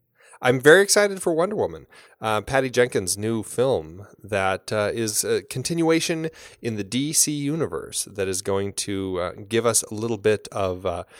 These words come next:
Diana Prince, A K A Wonder Woman, and his, uh, journey to help Steve Trevor in, uh, it looks like W W I I.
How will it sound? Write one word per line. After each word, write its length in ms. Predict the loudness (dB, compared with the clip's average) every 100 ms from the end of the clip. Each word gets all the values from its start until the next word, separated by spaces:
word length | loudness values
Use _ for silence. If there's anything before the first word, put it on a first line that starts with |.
| -20 _ 0
Diana 460 | 2 6 6 4
Prince, 640 | 2 2 2 6 4 4 -4 _ -8
A 120 | -8
K 380 | -4 -4 -2 -2
A 80 | -2
Wonder 300 | 0 0 0
Woman, 360 | -2 -6 -14 -20 -20 -20 _
and 340 | -6 -4 -4 -6
his, 340 | -6 -4 0
uh, 180 | 0 -2 -6 -6
journey 560 | 0 2 0 -6 -12 _ _
to 320 | -8 -6 -6
help 260 | -4 -4 -2
Steve 280 | -4 -4 -12
Trevor 540 | -4 -2 -2 -4 -6 -16 -20 -20 _ -4
in, 320 | -2 -2 -2
uh, 100 | -2
it 40 | -2
looks 180 | -2 0
like 240 | 0 2
W 440 | 2 2 2 0
W 360 | 2 2 2 0 0
I 300 | 0 2 2
I. 460 | 0 -2 -4 -10